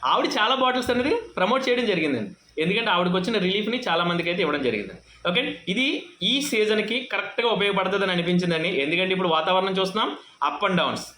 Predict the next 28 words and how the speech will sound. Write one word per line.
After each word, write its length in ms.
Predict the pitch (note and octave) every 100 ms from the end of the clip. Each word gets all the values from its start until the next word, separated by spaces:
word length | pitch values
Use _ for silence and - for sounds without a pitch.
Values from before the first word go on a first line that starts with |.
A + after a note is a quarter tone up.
| _ D3
ఇప్పుడు 160 | E3+
వర్షం 280 | E3 F3 A#3
పడుతుందండి 360 | G#3+ G3 G3+ F3+
మాకైతే 400 | D3+ D3+ D3+ D3+
కనుక, 260 | A#2+ B2
ప్రొద్దుటి 300 | D#3 D#3 F3
నుంచి, 300 | D#3+ B2 G2+ C3+
రాత్రి 300 | C#3 F3+ D3+
నుంచి 300 | B2+ F#2+ - _ _ G3+
చాలా 200 | G3+ B3+
ఏరియాలో 340 | A#3+ A#3+ C#4+
వర్షం 280 | C#4 G#3+ G3+
ఉంది. 220 | D3 B2 - - _ _ _ _ _ _ -
అవునండి. 280 | D#3+ G#3 A3+ A3 - -
ఇప్పుడు 180 | F#3+ A#3+ A3+
చూసుకుంటే 360 | A#3 A#3+ A3+ G#3+ F#3
వర్షం 200 | F#3 B3+
వచ్చిందంటే 340 | A#3+ A#3 G#3+ G#3+ G#3
తడిసి 220 | G3 A3
వచ్చామనుకోండి, 440 | G#3+ G#3 F#3 F3+ E3+
బయటికి 220 | F#3 G3
వెళ్ళాం, 180 | F#3+ F#3 F3
రెయిన్ 160 | F3+
కోట్ 160 | F#3 F3
లేదు, 100 | E3+ F3
తడిసి 180 | F3+ G3+
వచ్చిన 180 | G3
తర్వాత 160 | G3